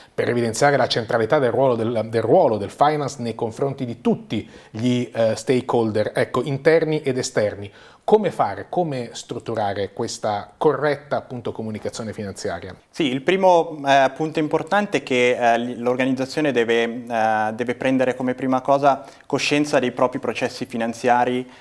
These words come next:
Speaker 2: eh, attualmente in essere, quindi deve fare proprio un esercizio di, di auditing interno per capire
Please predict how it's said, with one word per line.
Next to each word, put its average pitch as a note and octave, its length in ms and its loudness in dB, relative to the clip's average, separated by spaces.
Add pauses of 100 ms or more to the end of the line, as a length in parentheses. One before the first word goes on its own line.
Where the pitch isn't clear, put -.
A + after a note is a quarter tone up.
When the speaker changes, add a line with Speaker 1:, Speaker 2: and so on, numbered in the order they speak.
(100)
Speaker 2:
eh, B2+ 100 -2
attualmente B2 840 0
in A#2 380 2
essere, A2 340 -6
quindi A#2+ 500 -2 (140)
deve B2 160 0
fare B2+ 220 2
proprio B2+ 280 -2
un B2+ 140 0
esercizio B2 760 -4
di, A#2 300 -4 (200)
di C3 220 0
auditing C3 500 2
interno C#3+ 560 2
per B2+ 180 -2
capire C3 680 0